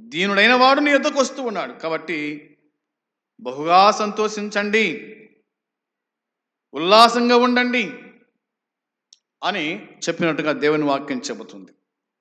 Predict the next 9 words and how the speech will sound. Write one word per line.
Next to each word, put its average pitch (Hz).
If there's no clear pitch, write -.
వాస్తవమే, 208
ఆయన 131
రాక 202
మనకు 160
సంతోషం, 226
ఆయన 147
రాక 214
మనకు 185
ఉల్లాసం. 156